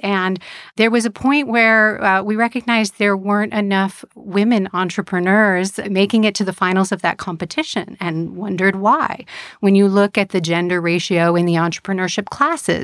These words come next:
at U N R, women are underrepresented, and we wondered why. And when you look at it more broadly, it is,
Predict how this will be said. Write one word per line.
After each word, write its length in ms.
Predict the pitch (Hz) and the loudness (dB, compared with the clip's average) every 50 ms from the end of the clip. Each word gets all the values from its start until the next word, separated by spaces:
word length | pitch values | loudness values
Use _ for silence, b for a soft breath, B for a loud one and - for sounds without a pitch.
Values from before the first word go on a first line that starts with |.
| - - | -6 -4
at 180 | - - - 202 | -4 -4 -2 0
U 140 | 196 185 | 0 0
N 120 | 190 185 196 | 0 -2 -2
R, 200 | 196 - - 160 | -2 -4 -4 -4
women 320 | 160 170 170 175 190 190 | -4 -4 -4 -4 -2 -2
are 160 | 190 190 185 - | -2 -4 -4 -4
underrepresented, 1200 | 202 185 185 175 190 180 170 170 165 160 - - 180 170 165 208 240 277 269 - 180 - - | -2 -2 0 2 2 0 2 0 -2 -2 0 -2 -2 0 0 2 0 0 0 -2 -6 -6 -4
and 200 | - 196 185 170 | -4 -2 0 2
we 120 | 170 170 165 | 2 2 2
wondered 420 | 160 156 151 156 147 175 190 202 | 2 0 0 0 0 0 -2 -2
why. 460 | 190 196 220 - - - - - - - B B B B B B B | -2 -4 -4 -2 -2 -2 -2 -4 -6 -10 B B B B B B B
And 280 | B 226 226 226 226 233 220 | B 0 2 2 0 -2 0
when 200 | 220 226 233 240 | 0 2 2 4
you 160 | 247 240 240 | 4 4 2
look 240 | 233 233 240 254 - | 2 2 0 0 0
at 160 | 247 233 220 202 | 0 0 2 0
it 100 | 202 202 | 0 -2
more 240 | 190 196 202 214 208 | -2 -2 -2 -2 -2
broadly, 760 | 175 180 185 185 208 247 254 214 180 170 175 170 175 202 - B B B B B | -2 -2 -2 0 0 -2 -2 -2 -4 -8 -6 -6 -6 -8 -8 B B B B B
it 220 | - 220 208 214 | -2 0 2 2
is, 280 | 226 226 220 202 - | 4 2 2 0 -4